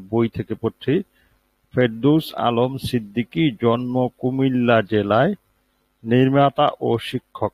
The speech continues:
আইইউটি ওআইসি থেকে কম্পিউটার সায়েন্সে বিএসসি এবং স্ট্যানফোর্ড বিশ্ববিদ্যালয়ের ফিল্ম অ্যান্ড মিডিয়া বি-, বিষয়ে এমএ।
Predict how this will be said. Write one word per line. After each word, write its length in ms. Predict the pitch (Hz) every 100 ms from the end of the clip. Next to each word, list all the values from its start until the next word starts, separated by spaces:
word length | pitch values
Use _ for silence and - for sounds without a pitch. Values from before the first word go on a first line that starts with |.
| _ - _ _ _
আইইউটি 1500 | 107 113 135 147 - _ 123 139 147 - 113 101 113 185 196 _ _ _ _ _ _ _ _ _ -
ওআইসি 640 | 139 139 127 123 - 156
থেকে 380 | 143 131 113 113
কম্পিউটার 640 | - 131 127 139 143 151
সায়েন্সে 600 | 135 123 127 123 - 160
বিএসসি 800 | 101 107 113 120 - - 135 107 - _ _ _ _ _ _ _
এবং 240 | 120 131 - -
স্ট্যানফোর্ড 640 | - 151 147 160 170 139 -
বিশ্ববিদ্যালয়ের 1120 | 123 - 135 139 123 135 117 110 131 175 87
ফিল্ম 440 | - 139 147 180 -
অ্যান্ড 440 | 113 113 117 110
মিডিয়া 440 | 113 110 120 135 156
বি-, 240 | 117 120 -
বিষয়ে 460 | 104 117 - 143 - -
এমএ। 280 | 123 117 104